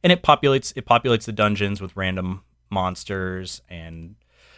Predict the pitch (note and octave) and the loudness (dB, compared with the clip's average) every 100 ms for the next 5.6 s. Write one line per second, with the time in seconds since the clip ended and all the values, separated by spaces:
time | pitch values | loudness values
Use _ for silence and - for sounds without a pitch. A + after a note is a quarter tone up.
0 | _ - F2 F2+ A2 G2+ G#2 F#2 - F#2 | _ -8 -4 0 0 0 -2 -4 -2 -2
1 | - F#2+ G2 F#2 F2+ - - F2+ E2 F2 | -2 -2 2 2 0 -4 -8 -8 -4 -4
2 | E2+ D#2 F2 F#2 E2+ - - G2 F2+ E2+ | -4 -6 -6 -6 -8 -8 -6 -4 -4 -4
3 | F2 F2+ F2 F2+ F#2 F2+ E2 - F2+ - | 0 0 0 -4 -6 -8 -8 -8 -10 -8
4 | F2 E2 E2+ _ _ _ _ _ _ - | -8 -6 -6 _ _ _ _ _ _ -2
5 | G2+ F#2 F2+ - G2 | 2 2 0 -4 -6